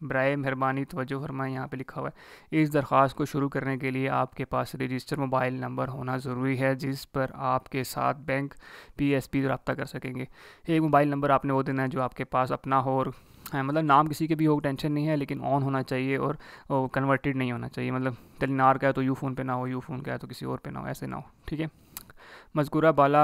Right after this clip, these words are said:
मज-, अ, मालूमात की दस्तयाबी की सूरत में इस दरख्वास्त को मुकम्मल करने के लिए पन्द्रह मिनट दरकार होंगे, ठीक है। आपने जो है तसल्ली से इसको फॉर्म को फिल करना है, ये ना हो जी बस, अ, जल्दी जल्दी करें और जी बस ख़त्म, ऐसा जो है वो रिजेक्ट हो जाएगा आपका।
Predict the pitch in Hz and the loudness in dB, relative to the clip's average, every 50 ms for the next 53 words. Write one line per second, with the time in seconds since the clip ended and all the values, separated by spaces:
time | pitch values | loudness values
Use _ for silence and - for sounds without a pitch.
0 | 151 147 143 139 139 131 - 101 143 135 135 135 135 131 131 135 131 131 127 135 | 6 4 2 0 -2 -2 -2 0 2 2 2 4 2 2 2 2 2 4 4 2
1 | 135 - 147 139 135 131 - 143 131 135 135 131 - - - 135 139 131 131 135 | 2 0 -4 -4 -4 -2 -2 -2 0 0 -2 -6 -6 -6 -6 -6 -6 -6 -6 -6
2 | 131 - 135 143 143 - - - - _ - 139 135 135 - - 135 131 - - | -6 -6 -6 -6 -6 -8 -10 -12 -14 _ -10 -8 -8 -6 -4 -2 -2 -2 -2 -6
3 | - 143 135 131 - 131 131 131 135 131 - 135 131 131 131 123 135 139 143 - | -6 -6 -6 -6 -4 -4 -4 -4 -4 -6 -6 -6 -6 -6 -8 -6 -6 -6 -4 -4
4 | 135 131 131 135 139 135 135 131 131 127 127 127 - - 123 123 127 127 127 131 | -4 -4 -2 -2 -2 -2 -2 -2 -2 -4 -4 -4 -4 -4 -4 -4 -4 -6 -8 -10
5 | 131 - 139 139 143 139 139 139 135 131 139 135 143 139 147 - - 131 131 135 | -10 -10 -8 -6 -6 -6 -4 -4 -4 -2 -2 -2 -2 -2 -4 -4 -4 -2 -2 -2
6 | 143 131 139 135 - - - - - - _ _ - - - 156 131 - 139 131 | -2 -2 -2 -4 -6 -10 -16 -20 -20 -20 _ _ -14 -10 -8 -8 -4 -2 0 0
7 | 131 139 143 - - 143 135 127 135 127 135 135 135 135 139 147 147 143 143 135 | 0 -2 -2 -4 -2 -2 -2 0 -2 -2 0 -2 -2 -2 0 0 2 2 2 0
8 | 139 135 - - - - - _ - 151 147 135 147 135 135 135 135 131 127 127 | 0 -4 -6 -10 -16 -20 -20 _ 0 0 0 0 0 2 4 4 4 4 4 0
9 | 131 131 135 135 143 135 139 143 139 131 135 - 147 135 139 135 127 143 143 143 | -2 -6 -4 -2 0 0 0 0 0 0 0 0 2 2 2 2 0 -2 -4 -2
10 | 131 127 131 - - - 127 - 131 120 - _ _ _ _ _ _ _ _ _ | -2 -2 -2 -2 -4 -4 -4 -4 -6 -6 -10 _ _ _ _ _ _ _ _ _
11 | _ _ _ _ _ _ - 135 135 123 151 143 143 139 135 123 135 131 135 139 | _ _ _ _ _ _ -4 -4 0 2 4 4 4 2 0 -2 0 0 2 2
12 | 135 135 131 - - - - 127 123 123 120 123 123 - - - - - | 0 0 -4 -8 -10 -12 -12 -10 -10 -10 -10 -10 -10 -12 -14 -14 -16 -18